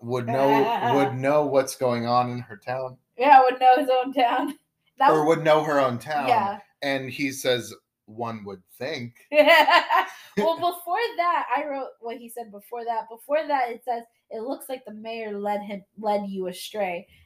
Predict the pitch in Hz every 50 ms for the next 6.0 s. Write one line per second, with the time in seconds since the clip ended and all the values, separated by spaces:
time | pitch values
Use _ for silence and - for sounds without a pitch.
0 | _ - 240 233 240 233 233 240 262 247 254 233 202 240 233 233 226 339 381 330
1 | 302 285 285 285 - 381 381 370 - - 370 330 320 320 311 302 277 285 277 277
2 | 269 262 262 196 247 254 262 254 226 202 208 208 214 208 214 214 202 202 240 320
3 | 339 349 277 _ 381 392 320 285 - - 440 539 - - 349 320 - - 359 339
4 | - - 330 349 359 - - 120 - 135 - 135 135 135 - - - - 131 127
5 | - - - - 147 139 135 135 135 135 120 113 113 110 110 - 123 120 120